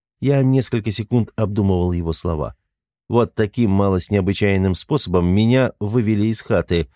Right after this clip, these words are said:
Что же это получается? Выходит, на той красной четвёрке были менты? Да. Интересно, а они-то тут при чём? Мне ясно дали понять, что со мной хотят поговорить, причём не вот эти двое, а, судя по всему, кто-то повыше.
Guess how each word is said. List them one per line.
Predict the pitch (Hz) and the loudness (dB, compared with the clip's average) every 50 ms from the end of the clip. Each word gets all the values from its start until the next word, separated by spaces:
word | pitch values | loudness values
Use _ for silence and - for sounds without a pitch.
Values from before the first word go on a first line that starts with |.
| _ _ _ _ _ | _ _ _ _ _
Что | - - - 165 151 | -16 -8 -6 -4 -4
же | 135 135 | -4 -4
это | 131 127 | -6 -4
получается? | - 135 135 123 - - 90 76 76 - - - 80 80 - _ _ _ _ _ _ - | -2 -2 -2 -2 -2 -2 -2 -2 -2 -4 -8 -8 -8 -10 -16 _ _ _ _ _ _ -2
Выходит, | 95 95 - - 104 95 90 98 - - - | -2 -2 0 0 0 2 2 0 -2 -2 -4
на | - 104 104 104 98 92 | -2 0 2 2 2 2
той | - 113 104 92 | 2 0 0 0
красной | - - 107 104 95 - - 98 95 | 0 0 0 0 0 0 0 -2 -2
четвёрке | - - 98 98 110 107 98 - - 110 | -2 -2 -2 0 0 0 0 0 -2 -2
были | 95 90 104 95 95 | 0 0 0 2 2
менты? | 92 101 104 107 101 - 160 156 139 - _ _ _ _ _ - | 2 2 0 0 0 0 -2 -2 -2 -4 _ _ _ _ _ -6
Да. | - 87 76 85 82 78 76 71 69 _ _ _ _ _ _ - | -4 -2 -2 -2 -2 -2 -4 -8 -10 _ _ _ _ _ _ -6
Интересно, | 107 104 - 123 107 92 87 - - 92 92 | -4 0 0 2 2 2 0 0 0 0 2
а | 90 | 2
они-то | 92 95 101 107 107 - 98 | 2 2 2 0 0 0 -2
тут | - 92 87 - | -4 -4 -4 -4
при | - - 90 | -4 -6 -6
чём? | 85 - 101 98 87 82 - _ _ _ _ _ _ _ _ - | -4 -2 0 0 0 -2 -6 _ _ _ _ _ _ _ _ -4
Мне | 120 123 143 139 | -2 0 2 2
ясно | 123 127 143 127 - - 123 120 | 2 2 0 0 0 -2 -2 0
дали | 110 127 120 117 110 | 0 2 2 2 2
понять, | - 120 123 131 143 143 - - _ _ _ _ | 0 0 2 2 0 0 -4 -10 _ _ _ _
что | - - - 135 | -12 -4 -4 -2
со | 113 - 120 | 0 0 0
мной | 117 123 120 107 | 2 2 0 0
хотят | - 110 - 117 104 - | -2 -2 -2 -2 -2 -2
поговорить, | - 113 98 104 107 107 113 113 123 127 110 - - | -4 -4 0 0 0 2 2 0 -2 -4 -6 -6 -6
причём | - 82 73 - - 98 92 85 82 85 | -6 -6 -4 -2 0 0 2 2 0 2
не | 95 95 98 90 82 - _ - | 2 2 2 2 0 -4 _ -2
вот | 101 101 95 - - | 0 0 0 0 -2
эти | 139 135 - - 92 | -4 -2 -2 -2 -2
двое, | 73 90 85 87 85 85 85 | -2 0 2 2 2 2 0
а, | - - - 95 | -2 -2 -6 -6
судя | - - 110 107 98 | -6 -4 -4 -4 -2
по | - 110 | -2 -2
всему, | 95 - - 117 123 127 110 | -2 0 0 2 2 2 0
кто-то | - - _ - 110 95 - 95 | -2 -8 _ -4 -4 -2 -2 -2
повыше. | - 101 104 104 90 80 - - - - | -2 -2 -2 -2 -2 -4 -4 -6 -10 -14